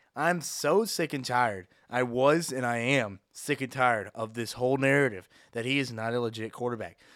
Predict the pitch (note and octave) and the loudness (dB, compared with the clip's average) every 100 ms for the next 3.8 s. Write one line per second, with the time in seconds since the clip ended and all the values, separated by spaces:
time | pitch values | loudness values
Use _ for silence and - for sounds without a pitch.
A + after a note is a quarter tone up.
0 | _ - C#3 D3+ A#3 A3 F#3+ F#3+ F3 C#3 | _ -4 -2 -2 -4 -8 -10 -6 -6 -8
1 | C3 B2 G#2 - A2 G2 G#2 F#2+ - E2+ | -4 -4 -6 -10 -10 -8 -12 -12 -12 -14
2 | - - - C4 C#4 - - C3+ F#3+ G#3+ | -16 -20 2 6 6 4 -4 0 0 0
3 | - A#2 F#2+ - F#2 - F#2+ - | -4 -6 -6 -6 -10 -10 -14 -14